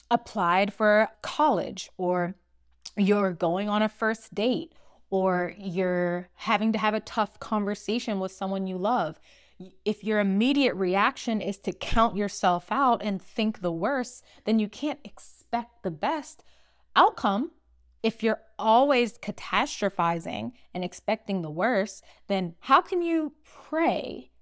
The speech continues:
and believe you have received? How can you pray and expect God to show up in your best interest? 'Cause the Bible says, "Believe you have received," like it's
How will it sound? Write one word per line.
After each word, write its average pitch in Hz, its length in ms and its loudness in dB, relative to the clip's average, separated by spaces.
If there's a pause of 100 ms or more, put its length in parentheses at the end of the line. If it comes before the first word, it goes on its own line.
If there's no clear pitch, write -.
(1200)
and 220 180 0
believe 208 400 0
you 208 80 -4
have 175 220 -6
received? - 720 -10 (1300)
How 302 240 -4
can 320 220 0
you 240 120 4
pray 220 800 -4
and 214 140 0
expect - 600 -8
God 202 240 -4
to 196 60 -6
show 208 340 -4
up 190 300 -2 (580)
in 190 380 -4
your 202 180 -2
best - 400 -6
interest? - 640 -6 (1080)
'Cause 208 140 -4
the 190 80 -2
Bible 247 300 4
says, 185 360 -2 (100)
"Believe 196 300 0
you 208 80 -4
have 175 260 -6
received," - 880 -8 (680)
like 196 160 -2
it's - 100 -8